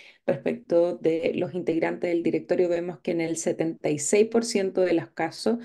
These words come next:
no se cuenta con un integrante calificado en el rol estratégico de ciberseguridad como parte del directorio, ¿sí? Y solo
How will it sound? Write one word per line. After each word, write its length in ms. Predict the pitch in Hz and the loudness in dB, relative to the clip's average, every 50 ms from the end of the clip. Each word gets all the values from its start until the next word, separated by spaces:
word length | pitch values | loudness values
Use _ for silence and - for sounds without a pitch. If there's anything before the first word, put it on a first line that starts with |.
| - - - - _ _ _ - | -8 -20 -20 -20 _ _ _ -2
no 260 | 175 185 214 254 254 | 2 4 4 4 4
se 220 | 254 277 247 233 | 4 2 2 4
cuenta 580 | 240 226 214 196 185 180 - - 202 220 269 - - | 4 4 4 4 2 -2 -4 -4 -4 -4 -6 -8 -4
con 320 | - 170 165 170 175 - - - | 0 0 0 0 0 -6 -10 -10
un 320 | - - 175 175 180 - | -8 -8 -8 -8 -8 -8
integrante 760 | - - 185 170 170 - 160 156 156 160 165 165 170 - 170 - | -4 -4 -4 -2 0 0 0 2 2 0 0 -2 -2 -4 -4 -2
calificado 800 | 170 165 160 - - 160 - - 156 160 160 165 175 - - - - - - - - - - | -2 -2 -4 -4 -6 -4 -2 0 2 2 2 0 -2 -4 -8 -12 -18 -20 -20 -20 -20 -10 -4
en 120 | 185 170 | -2 -2
el 120 | 160 156 151 | 0 0 2
rol 300 | - 170 170 - - - - | 4 4 4 4 2 -2 -4
estratégico 840 | - - - - - 156 151 - - 170 - - 220 - - 214 | -4 -4 -4 -2 0 0 2 2 2 0 0 0 -4 -4 -2 0
de 140 | 208 208 202 | 0 0 0
ciberseguridad 960 | - 220 202 196 196 190 - 202 185 190 185 180 185 185 190 196 190 196 - | 2 4 4 4 4 2 -4 -2 0 0 2 2 2 2 0 -2 -6 -8 -8
como 260 | - 170 165 165 160 | -6 -6 -4 -4 0
parte 560 | - 160 160 - 165 - - - 170 170 - - - | 2 2 2 2 0 -6 -2 -2 -2 -2 -2 -6 -6
del 280 | - - 151 147 143 | -2 0 0 0 0
directorio, 720 | - 151 143 139 135 - _ - - - - - - - _ _ _ _ _ _ | 0 -2 -2 -2 -4 -6 _ -6 -6 -6 -6 -6 -12 -14 _ _ _ _ _ _
¿sí? 340 | - - - 165 175 202 233 - - - - - - _ | -12 -4 0 0 0 0 -2 -8 -14 -20 -20 -20 -10 _
Y 100 | 180 175 | -4 -4
solo 520 | - - - 185 185 190 202 208 214 214 | 0 4 6 8 8 8 8 6 4 2